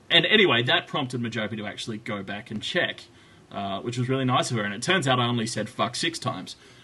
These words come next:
which is pretty good. And she said, these are her words, in,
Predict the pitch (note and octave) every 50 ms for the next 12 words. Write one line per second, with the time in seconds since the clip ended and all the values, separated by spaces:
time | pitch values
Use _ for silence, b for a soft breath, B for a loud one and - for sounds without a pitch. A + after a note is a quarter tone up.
0 | b b C#3 B2+ - - - - C#3+ B2+ A2+ A2+ D#3 C3+ G2+ G2+ - - A2 A2
1 | A2 - - C#3 C#3 C3 - B2+ A2 G#2+ G#2+ G#2 G#2+ - b b b b b -
2 | C3+ C#3 B2+ B2+ A#2+ C3 C3 B2 A#2+ G#2+ G#2 G2+ G2+ G#2 - - A#2 A2 G#2+ G#2
3 | G#2